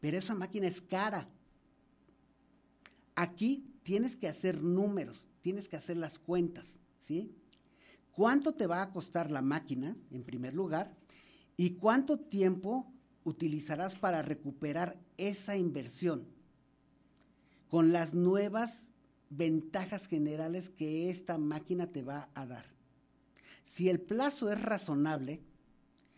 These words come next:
y la inversión va a generar más ingresos, entonces es una buena decisión. Y aquí a lo mejor l-, el factor importante es hablar de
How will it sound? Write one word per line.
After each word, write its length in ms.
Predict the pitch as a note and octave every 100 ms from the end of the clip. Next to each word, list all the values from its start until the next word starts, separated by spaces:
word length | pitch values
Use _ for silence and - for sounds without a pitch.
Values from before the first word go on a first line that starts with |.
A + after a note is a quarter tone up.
| - -
y 120 | E3
la 80 | E3+
inversión 680 | E3+ E3+ D#3+ F#3 G3+ G#3+ -
va 160 | F3+ F#3
a 60 | F3+
generar 440 | E3+ C#3+ D3 D3
más 260 | D3+ E3+ G#3
ingresos, 600 | G#3+ F3 D#3+ A3 A#3+ - _ - - -
entonces 680 | A3+ A3 A#3+ A3+ B3+ - -
es 200 | F#3+ F#3
una 160 | F#3+ F#3
buena 260 | D#3+ D#3+ D#3
decisión. 460 | C#3 C#3 - A#2+ - _ _ - - -
Y 140 | E3+ F#3+
aquí 200 | F#3+ A#3+
a 60 |
lo 120 | C4 B3
mejor 500 | F#3+ G3 G#3+ G#3 - - _ _ _ D#3+
l-, 360 | D#3 D#3 D#3+ - -
el 200 | E3+ D#3
factor 600 | D#3 E3+ D#3+ - G3 G3+ - -
importante 1080 | D3+ D3+ D3+ D3 - E3+ E3+ F#3+ A3 - - _ -
es 200 | F#3 F3+
hablar 380 | F#3 E3+ E3+ F3+
de 200 | E3+ D3+